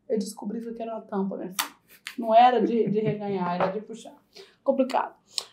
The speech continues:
Aí o que acontece? A solidão. Pela f-, sua pergunta, você está ligando autoestima a estar com alguém. Aí, minha filha, se você ligar a autoestima a estar com alguém, você vai ficar ruim pra você.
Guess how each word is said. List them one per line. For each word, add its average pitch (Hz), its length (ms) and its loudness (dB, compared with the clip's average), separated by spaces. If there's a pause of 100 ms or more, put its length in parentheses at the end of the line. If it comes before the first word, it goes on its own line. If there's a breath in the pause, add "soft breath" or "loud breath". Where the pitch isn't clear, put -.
Aí 302 220 10
o 392 40 8
que 415 80 8
acontece? 349 440 8
A 311 60 2
solidão. 247 600 4 (280 loud breath)
Pela 453 360 10
f-, - 120 -6
sua 262 200 4
pergunta, 226 600 4
você 247 540 8
está 359 280 6
ligando 190 680 4 (1080)
autoestima 208 880 6
a 262 140 6
estar 262 340 0
com 277 100 6
alguém. 208 420 4 (360 loud breath)
Aí, 349 280 10
minha 403 160 6
filha, 220 300 2
se 240 180 -6
você 285 340 2
ligar 262 460 8
a - 20 0
autoestima 214 760 0
a 202 140 2
estar 202 320 -6
com - 80 -2
alguém, 180 500 0 (200 loud breath)
você 262 340 2
vai 214 140 2
ficar 320 220 0
ruim 339 200 10
pra 381 100 8
você. 427 440 6